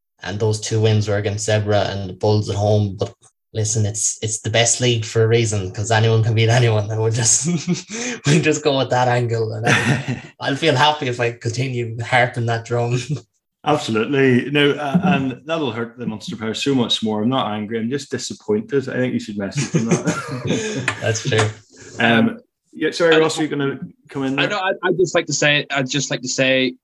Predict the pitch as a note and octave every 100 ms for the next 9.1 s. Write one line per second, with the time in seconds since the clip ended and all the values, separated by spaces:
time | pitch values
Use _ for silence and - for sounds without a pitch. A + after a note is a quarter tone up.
0 | _ _ _ B2 D#3+ E3+ D#3 C#3+ - -
1 | - - _ _ _ D3+ D3+ D3+ C#3+ C3
2 | B2+ B2 - _ _ _ - D3 E3 E3
3 | E3 D#3+ D#3 D#3+ F3 - D3 C#3+ C#3+ C#3+
4 | B2+ C3+ C3+ B2+ C3+ C3 C3 C3+ B2+ B2+
5 | B2 C#3+ C3+ D3+ C#3+ C#3+ C#3 E3+ E3 -
6 | - - C#3 C3+ B2+ C3 - C3 C#3 C3+
7 | _ _ _ - C#3 C3+ C#3+ D3+ D#3 -
8 | C#3+ D#3 E3 D#3+ E3+ E3 C#3 D#3 E3+ G#3+